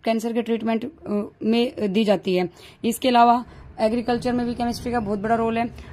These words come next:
अगर हम एग्रीकल्चर की बात करें, एग्रीकल्चर के अंदर जैसे हमारी बॉडी के अंदर क्या होता है, हमारी बॉडी के अंदर भी भाई जैसे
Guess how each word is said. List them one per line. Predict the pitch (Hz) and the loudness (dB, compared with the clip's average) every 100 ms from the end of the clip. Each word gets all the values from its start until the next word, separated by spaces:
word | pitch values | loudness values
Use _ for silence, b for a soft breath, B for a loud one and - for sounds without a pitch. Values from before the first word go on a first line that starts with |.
| B | B
अगर | 226 | -2
हम | 233 | -2
एग्रीकल्चर | 233 226 233 240 233 233 | -2 -4 -2 -4 -4 -4
की | 233 | 0
बात | 220 226 | 0 2
करें, | 190 190 | -2 -2
एग्रीकल्चर | 220 240 240 226 240 | -4 -4 -6 -6 -6
के | 233 | -2
अंदर | 240 233 233 - | -2 -2 -6 -6
जैसे | 208 233 | -2 0
हमारी | 247 233 | 2 2
बॉडी | 226 233 240 | 4 2 2
के | 233 | 0
अंदर | 240 240 | 0 0
क्या | 247 240 | -2 -2
होता | 180 185 | -2 -4
है, | 180 - B B - | -6 -10 B B -4
हमारी | 208 220 | 0 0
बॉडी | 214 233 240 | 2 0 0
के | 233 | -2
अंदर | 233 233 226 | -2 0 0
भी | 240 | -2
भाई | - - - 202 | -4 -10 -4 -2
जैसे | 208 220 | -2 -4